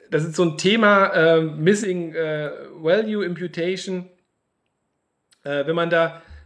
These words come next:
wenn man's wirklich richtig sauber machen will, dann, äh, ist, ist man dann eben, äh, im Einzelfall zu diskutieren. Also, ähm, wenn Sie das später mal machen wollen oder tun wollen, ähm, dann, äh, planen Sie f-,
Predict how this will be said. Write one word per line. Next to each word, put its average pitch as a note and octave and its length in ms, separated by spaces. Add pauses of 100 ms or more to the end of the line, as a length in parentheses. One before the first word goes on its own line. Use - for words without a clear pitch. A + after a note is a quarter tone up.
wenn E3 80
man's D#3+ 200
wirklich F3+ 340
richtig F3+ 260
sauber F3 280
machen F3 360
will, E3+ 220
dann, D#3 260 (800)
äh, D#3 40
ist, D3+ 160
ist D#3 500
man D3+ 180
dann D3 180
eben, D3 420
äh, D3 140
im D#3+ 300
Einzelfall D3+ 680
zu D3+ 100
diskutieren. C#3 680 (1500)
Also, C#3 440
ähm, C#3 300
wenn D#3 140
Sie D#3+ 80
das D#3 160
später E3 300
mal D3 400
machen D#3+ 420
wollen E3+ 340
oder D3 540
tun G3+ 360
wollen, F3+ 460 (440)
ähm, D3 540
dann, C#3+ 380
äh, C#3 400 (500)
planen D#3 380
Sie D3 240
f-, - 420